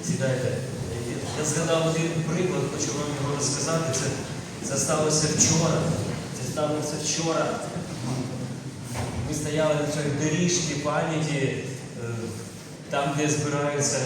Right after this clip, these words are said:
сім'ї, які, в яких, е, є безвісті зниклі люди.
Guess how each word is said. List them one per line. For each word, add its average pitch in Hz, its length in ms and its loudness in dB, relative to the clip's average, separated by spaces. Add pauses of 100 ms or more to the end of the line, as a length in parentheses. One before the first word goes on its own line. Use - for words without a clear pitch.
сім'ї, 139 920 0 (200)
які, 143 280 -2
в 127 420 0
яких, 131 340 -4 (320)
е, 113 360 -6
є 135 140 -2
безвісті 139 520 0
зниклі 147 280 0 (720)
люди. 165 520 4